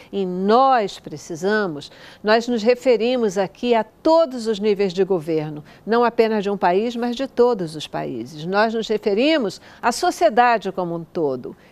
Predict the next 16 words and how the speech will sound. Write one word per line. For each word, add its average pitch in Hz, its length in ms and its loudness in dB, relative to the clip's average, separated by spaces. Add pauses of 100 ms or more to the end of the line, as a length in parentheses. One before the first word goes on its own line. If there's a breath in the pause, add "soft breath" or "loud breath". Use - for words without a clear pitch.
(140 soft breath)
E 254 180 2
nós 202 540 2
nos 220 180 -6
referimos 180 720 -2
a 170 120 -8 (140)
cada 240 460 2
um 208 160 -4
de 196 160 -6
nós 165 560 -2
individualmente. 190 1080 -4 (340 loud breath)
Todas 302 440 2
essas 277 340 -2
dimensões, 240 640 -8
temos 220 360 0
uma 240 160 -2
missão 190 500 -4